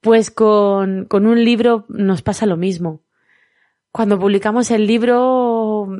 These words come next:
bueno, siempre vamos a querer mejorar algo, porque somos perfeccionistas por naturaleza.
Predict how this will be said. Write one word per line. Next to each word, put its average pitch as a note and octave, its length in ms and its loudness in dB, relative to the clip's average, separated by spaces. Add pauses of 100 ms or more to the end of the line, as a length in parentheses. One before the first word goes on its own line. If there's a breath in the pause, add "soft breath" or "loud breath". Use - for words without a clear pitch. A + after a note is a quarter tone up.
(140)
bueno, G3 300 -2
siempre B3 400 0
vamos B3 260 -2
a A3 80 -4
querer A3 240 -2
mejorar F3+ 480 -2
algo, D#3 440 -8 (240)
porque F3 240 -6
somos G3+ 480 -4
perfeccionistas F#3 1160 -6
por F#3+ 200 -8
naturaleza. D#3 680 -10